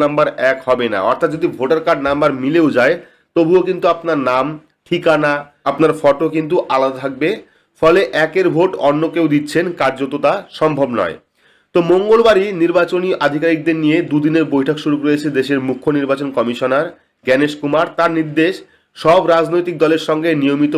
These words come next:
বৈঠক করতে হবে জেলা নির্বাচন আধিকারিকদের। জেলা শাসক এবং মুখ্য নির্বাচনী আধিকারিককে যথাযথ প্রশিক্ষণ দিতে হবে বুথ লেভেলের অফিসারদেরও, অর্থাৎ বিএলওদেরও। ভোটার তালিকা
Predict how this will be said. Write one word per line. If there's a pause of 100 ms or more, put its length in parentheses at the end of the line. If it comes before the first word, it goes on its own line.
(100)
বৈঠক
করতে
হবে (140)
জেলা (100)
নির্বাচন (160)
আধিকারিকদের। (440)
জেলা
শাসক (120)
এবং (140)
মুখ্য (100)
নির্বাচনী (140)
আধিকারিককে (500)
যথাযথ (140)
প্রশিক্ষণ
দিতে
হবে (120)
বুথ (100)
লেভেলের (120)
অফিসারদেরও, (100)
অর্থাৎ (100)
বিএলওদেরও। (480)
ভোটার
তালিকা